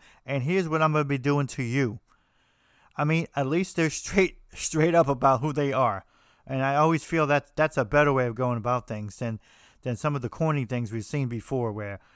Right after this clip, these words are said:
"Oh, the serial killer really thinks they're doing something good 'cause they were abused and blah, blah, blah."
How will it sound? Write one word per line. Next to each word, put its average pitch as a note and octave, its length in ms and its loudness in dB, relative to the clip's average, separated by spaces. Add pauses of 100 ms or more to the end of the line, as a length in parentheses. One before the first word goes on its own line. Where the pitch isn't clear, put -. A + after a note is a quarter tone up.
(360)
"Oh, E3 400 -2
the D#3+ 160 -4
serial F3 420 -2
killer E3 500 -2
really D#3 380 -6
thinks D#3+ 340 -8
they're E3 160 -4
doing E3+ 320 -4
something E3 460 -6
good E3 580 -4
'cause D3+ 200 -6
they D#3+ 100 -6
were D#3 220 -4
abused F3 580 -4
and D3 140 -6
blah, D3+ 220 -4
blah, D#3+ 240 -2
blah." F3 420 -2